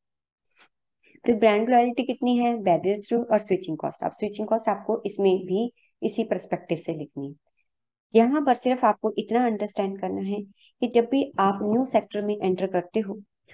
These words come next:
first of all, आप अपने कंपटीशन का एनालिसिस करते हो। कंपटीशन का एनालिसिस करने के लिए हमें फाइव फोर्सेस देखनी पड़ती है। सबसे पहले उस इंडस्ट्री में threat of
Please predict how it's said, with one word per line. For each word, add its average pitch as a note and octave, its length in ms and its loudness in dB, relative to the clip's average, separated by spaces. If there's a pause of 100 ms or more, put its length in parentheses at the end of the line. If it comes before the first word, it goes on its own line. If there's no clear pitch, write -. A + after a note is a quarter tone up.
(240)
first C4+ 220 4
of C#4 100 4 (120)
all, D#3+ 320 -4 (260)
आप - 240 4
अपने A3 260 0
कंपटीशन G#3+ 640 -2
का G#3 160 0
एनालिसिस E3+ 500 -2
करते D3 320 -8
हो। D#3 80 -12 (440)
कंपटीशन C#4 540 2
का C4 240 -2
एनालिसिस A3+ 500 0
करने G3+ 280 0
के G3+ 140 -2
लिए G3 180 0
हमें G#3 220 0
फाइव G#3+ 320 2
फोर्सेस G3 380 -2
देखनी F#3 300 0
पड़ती F#3+ 320 -2
है। G3+ 60 -4 (260)
सबसे A3 240 2
पहले A3 240 4
उस B3 240 -2
इंडस्ट्री G3+ 520 2
में G3 200 4 (340)
threat G#3+ 260 4
of A#3 100 6